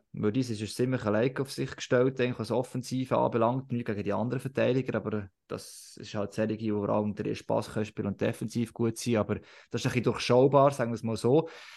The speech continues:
Es ist auch ein Zeichen natürlich vielleicht für die Zukunft sogar schon. Äh, dass solche Spieler dorthin gehen, es vielleicht auch, äh, wo man wieder Schmutz wieder dorthin geht. Das ist jetzt mit der neuen Trainingshalle, oder neu mit der zweiten Eishalle wird passieren, mit dem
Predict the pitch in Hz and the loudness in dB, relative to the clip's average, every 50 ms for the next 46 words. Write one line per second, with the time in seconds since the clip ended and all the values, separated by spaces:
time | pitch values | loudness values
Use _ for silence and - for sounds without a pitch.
0 | - - - _ _ _ - - 139 - 185 180 175 175 156 147 139 - - - | -20 -20 -20 _ _ _ -2 -2 0 4 4 6 10 10 10 10 10 8 4 4
1 | 156 139 147 156 160 - 156 139 - 143 143 147 135 - - 135 131 135 - 123 | 6 6 8 6 6 2 0 -2 0 0 0 0 0 0 0 0 0 0 -2 -4
2 | - - 165 190 214 202 208 - 185 185 175 - - 170 160 170 165 165 165 160 | -2 2 6 6 6 6 6 2 2 2 2 -2 -4 0 4 6 8 8 6 6
3 | - - 185 160 127 131 - - 95 98 110 120 - - - 135 135 139 135 131 | 4 4 6 6 6 4 2 0 0 0 0 -2 0 2 2 4 4 4 2 0
4 | - - - 139 139 139 135 139 127 135 131 113 - 123 127 143 147 147 139 - | -2 0 4 6 8 8 8 6 4 2 -2 -2 2 4 4 4 4 2 2 4
5 | 135 131 135 135 135 127 - - 127 117 - 123 123 120 120 120 120 120 120 127 | 4 6 6 4 4 2 0 -4 -8 -6 -2 0 2 2 4 4 2 4 4 2
6 | 127 123 117 117 120 113 - 117 123 110 117 110 - 123 123 143 180 175 - - | 4 4 2 2 0 -2 0 -2 0 0 0 -2 2 4 6 6 6 6 4 -4
7 | - - 143 135 135 135 - 143 135 139 - 123 110 107 110 110 104 - 117 123 | -6 -4 -4 -4 -4 2 2 2 2 4 2 0 0 2 2 0 2 4 4 6
8 | 135 156 175 - - 120 117 - 127 110 - 127 120 110 - 127 117 117 117 117 | 6 4 2 0 -6 -10 -8 -8 -8 -8 -4 -4 -4 -2 0 0 0 0 0 0
9 | 113 113 113 113 110 113 120 135 147 151 135 - 135 131 139 139 143 139 139 131 | 2 2 0 2 2 2 2 2 0 -2 0 2 4 4 4 4 4 2 2 0
10 | 107 117 113 113 113 117 117 110 110 - 107 - - 117 110 107 107 117 127 143 | 0 0 0 2 2 2 2 2 0 -2 -4 -2 0 2 2 2 2 0 -2 -2
11 | 135 - 131 131 127 127 131 127 - - 123 - - - 127 127 127 123 117 110 | 0 2 2 2 4 2 0 0 0 -4 -4 -4 -4 -2 0 2 2 2 2 0
12 | 101 - 110 107 104 101 | 0 0 0 2 2 0